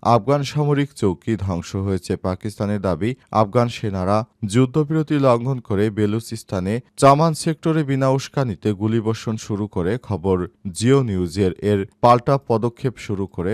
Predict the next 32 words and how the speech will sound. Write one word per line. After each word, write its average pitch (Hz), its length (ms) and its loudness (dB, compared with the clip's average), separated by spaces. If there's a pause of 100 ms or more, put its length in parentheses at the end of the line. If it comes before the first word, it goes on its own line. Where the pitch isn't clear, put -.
(120)
পাকিস্তানের 95 680 -4 (180)
সেনাবাহিনী। 98 800 -2 (180)
এই 101 120 0
ঘটনার 110 580 0
পর 98 120 0 (100)
দুই 107 220 0
পক্ষের 110 380 -4
মধ্যে 120 360 0 (420)
দফায় 135 360 6
দফায় 156 300 2
ধরনের 156 480 2
সংঘর্ষের 123 540 -2
ঘটনা 92 500 -2
ঘটতে 95 420 -4
থাকে। 95 380 -2 (240)
প্রিয় 131 160 6
দর্শক, 143 460 4
এতক্ষণ 151 520 2
শুনছিলেন 151 580 -2 (160)
সংবাদ 104 320 0
শিরোনাম, 95 500 0 (260)
এবারে 95 300 2
বিস্তারিত। 87 540 -2 (380)
তবে 123 220 6 (180)
তার 120 180 8
আগে 139 240 2
বন্ধুরা, 160 320 4 (180)
অনুরোধ 127 440 4
থাকবে 85 380 -2 (260)
এই 113 140 2 (100)
সংবাদটিতে 104 720 -2
একটি 92 280 -4